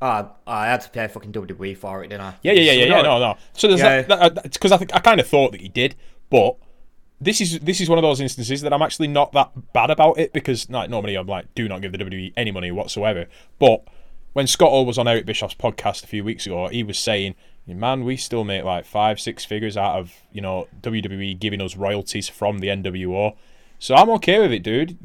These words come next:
Speaker 2: That money's probably on its, winging its way to Kevin Nash and Scott Hall. I'm, I'm cool with it, man. I'm cool with it.
Speaker 1: Yeah. Good job, 'cause I, I've eyed up the, um, the Wolfpack version of the shirt as well, and, like, I
Speaker 2: <laughs>
Speaker 1: might get that down. Uh, I might get that later on in, down the road sometime. You know, when,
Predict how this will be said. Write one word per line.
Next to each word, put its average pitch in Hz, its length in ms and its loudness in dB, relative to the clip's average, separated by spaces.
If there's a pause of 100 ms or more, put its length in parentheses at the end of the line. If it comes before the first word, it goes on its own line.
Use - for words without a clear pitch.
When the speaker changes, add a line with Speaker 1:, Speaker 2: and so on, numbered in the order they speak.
Speaker 2:
That 131 200 4
money's 151 280 -4
probably 139 520 -2
on 131 160 -2
its, - 180 -8
winging 139 320 -2
its - 160 -8
way 139 300 0
to - 160 -10
Kevin 131 260 -6
Nash 131 300 -6
and 107 100 -12
Scott - 260 -2
Hall. 131 360 0 (420)
I'm, 131 200 -10
I'm 131 120 -6
cool 135 240 -6
with 101 100 -6
it, - 60 -10
man. 107 180 -12 (120)
I'm 117 80 -16
cool - 180 -8
with 120 100 -10
it. - 20 -10
Speaker 1:
Yeah. 101 120 -12 (500)
Good 123 160 -4
job, 127 260 -2
'cause 107 160 -12
I, 113 140 -8 (140)
I've 120 120 -12
eyed 123 240 0
up 120 80 -12
the, 117 400 -8
um, 107 460 -4 (260)
the 113 160 -8
Wolfpack 127 500 -4
version 110 400 -6
of 101 80 -12
the 104 80 -12
shirt 107 320 -8
as 98 100 -16
well, 107 260 -4
and, 101 100 -12
like, 98 180 -6 (160)
I 92 140 -10
Speaker 2:
<laughs> - 0 -
Speaker 1:
might 123 300 -6
get - 120 -16
that 117 180 -2
down. 104 460 -6 (220)
Uh, 107 240 -4 (240)
I - 40 2
might 311 80 2
get 247 120 2
that 190 360 2
later 131 440 -2
on 113 100 -6
in, 113 280 -10
down 113 180 -4
the 107 80 -8
road 104 300 -2
sometime. 101 480 -10
You 101 100 -8
know, 92 100 -6
when, 123 220 -4